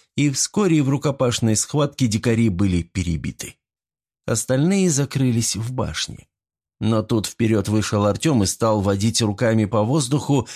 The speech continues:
затем громко крикнул «Акх!». Он закрыл защитным пологом своих воинов, а в башне стал нарастать вой ужаса.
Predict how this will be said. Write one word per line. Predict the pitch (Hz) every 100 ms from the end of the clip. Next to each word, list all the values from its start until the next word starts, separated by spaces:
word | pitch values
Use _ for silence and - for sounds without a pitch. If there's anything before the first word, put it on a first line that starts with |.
| -
затем | - 131 160 151 110
громко | 127 151 131 147
крикнул | 147 151 - 104 98 82 _ _ _ _ 160
«Акх!». | 113 - - - - _ _ _ _ _ _
Он | 104 92
закрыл | 98 117 110
защитным | 85 98 - 113 101 98
пологом | 101 98 92 92
своих | 107 101 95
воинов, | 151 165 107 98 - - -
а | 123
в | 117 120
башне | 165 175 - 135 131
стал | - 151 127 117
нарастать | 104 104 - - 110 - - _
вой | 95 92 90 78 _
ужаса. | 87 80 - - -